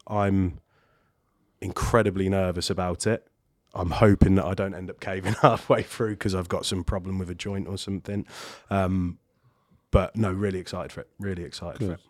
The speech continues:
Speaker 2: Well, wish you the best of luck, and you have
Speaker 1: Thank
Speaker 2: to.
Speaker 1: you.
Speaker 2: We'll, we'll keep updated and we'll follow it. And
Speaker 1: Yeah,
Speaker 2: we'll
Speaker 1: no, definitely appreciate you guys
Speaker 2: let
Speaker 1: offering
Speaker 2: us know
Speaker 1: the
Speaker 2: you, let us know how you get on.
Speaker 1: Yeah,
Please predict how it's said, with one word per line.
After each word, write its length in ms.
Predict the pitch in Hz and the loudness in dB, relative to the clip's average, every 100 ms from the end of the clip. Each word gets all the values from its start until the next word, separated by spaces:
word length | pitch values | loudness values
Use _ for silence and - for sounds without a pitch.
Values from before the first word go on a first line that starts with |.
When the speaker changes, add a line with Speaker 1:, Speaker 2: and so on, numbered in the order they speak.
| - | -2
Speaker 2:
Well, 360 | 107 95 87 - _ _ _ _ - | 2 2 0 -8 _ _ _ _ -4
wish 220 | 123 113 | -2 0
you 80 | 113 | 0
the 80 | 101 | 0
best 320 | 98 101 - | 0 -2 -2
of 60 | 98 | 0
luck, 200 | 98 - | 0 0
and 80 | 101 | -2
you 40 | |
have 80 | 101 | 0
Speaker 1:
Thank 120 | 113 | 0
Speaker 2:
to. 60 | 104 | 2
Speaker 1:
you. 60 | 104 | 2
Speaker 2:
We'll, 100 | 107 | 0
we'll 160 | 117 | -2
keep 240 | 113 127 117 | 0 0 0
updated 420 | - 110 101 90 | 0 2 2 2
and 100 | 101 | 0
we'll 100 | 101 | -2
follow 340 | - 104 98 | 0 2 4
it. 120 | 98 - | 2 0
And 220 | 98 101 - _ _ _ - | -4 -4 -8 _ _ _ 2
Speaker 1:
Yeah, 120 | 120 | 6
Speaker 2:
we'll 60 | 113 | 6
Speaker 1:
no, 140 | 110 | 6
definitely 460 | 101 107 - 92 90 | 4 2 0 -4 -4
appreciate 500 | 95 104 98 - 87 | 6 6 6 0 -4
you 80 | 87 | -6
guys 260 | 90 90 | -6 -6
Speaker 2:
let 100 | 87 | -4
Speaker 1:
offering 140 | 98 104 | -2 0
Speaker 2:
us 80 | 90 | 2
know 140 | 104 | 2
Speaker 1:
the 80 | 104 | 2
Speaker 2:
you, 120 | 104 | 0
let 140 | 104 101 | -2 -6
us 120 | 101 | -4
know 60 | 104 | -2
how 40 | |
you 120 | 98 98 | -2 -4
get 100 | 101 | -4
on. 200 | 104 92 | -6 -6
Speaker 1:
Yeah, 120 | 90 | -10